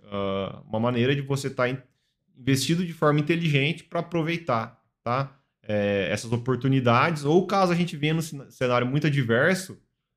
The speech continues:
a gente também tenha, ter, tenha uma carteira, tá? Que consiga absorver, é,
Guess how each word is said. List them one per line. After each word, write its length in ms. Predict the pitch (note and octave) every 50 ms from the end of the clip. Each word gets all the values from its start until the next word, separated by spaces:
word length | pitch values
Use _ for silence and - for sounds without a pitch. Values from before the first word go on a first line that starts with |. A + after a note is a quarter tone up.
| _ _
a 60 | -
gente 180 | C3 C3+ C3 -
também 300 | - C#3+ C3 C3+ D3+ E3+
tenha, 480 | E3 - D3 D3 D#3 E3 E3+ D#3 - A#2+
ter, 440 | - - C#3 C#3+ C#3 C3+ - - _ _ _ _ _ _ _ -
tenha 180 | C#3+ C#3+ D#3
uma 160 | E3+ D#3+ D#3+
carteira, 600 | D#3 D#3 D3+ C#3 C#3+ - E3 E3 C3 D3 - - - _ _ _ _ _
tá? 240 | - A2+ B2+ D#3+ - _ _ _ _ _ _ _ _ _ _ _ _ _
Que 60 | B2
consiga 680 | - _ - D3 D3+ D3+ D3+ - - D#3 D#3 E3 E3+ F#3
absorver, 1080 | F3+ D#3+ E3 D#3 - F3+ F3 E3 C3+ A#2 A2+ A#2+ B2+ C#3+ D#3 E3 D#3+ D3+ C3 A#2 G#2+
é, 500 | G#2+ G#2 G2+ G2 G2 G2 F#2+ F#2 F2+ -